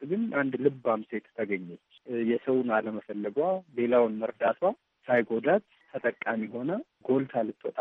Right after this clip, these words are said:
ቻለች እና ከዛው በተጓዳኝ የእሷን ታሪክ ያነሳል እንጂ በጎን ያሉ ጉዳዮችንም እያነሳ የሴቶች ህይወት ምን እንደሚመስል፣ በቀደምት ስደተኞችና አሁን በሚሄዱ ስደተኞች መካከል ያለውንም የኑሮ ሁኔታ፣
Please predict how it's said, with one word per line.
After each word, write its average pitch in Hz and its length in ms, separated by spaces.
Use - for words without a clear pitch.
ቻለች - 420
እና 120 140
ከዛው 147 320
በተጓዳኝ 117 600
የእሷን 127 360
ታሪክ 104 280
ያነሳል 104 400
እንጂ 113 240
በጎን 113 360
ያሉ 95 260
ጉዳዮችንም 104 580
እያነሳ 98 460
የሴቶች 101 480
ህይወት 131 300
ምን 101 160
እንደሚመስል፣ 98 640
በቀደምት 113 540
ስደተኞችና 101 760
አሁን 113 220
በሚሄዱ 101 400
ስደተኞች 95 580
መካከል - 380
ያለውንም 113 680
የኑሮ 104 280
ሁኔታ፣ 98 300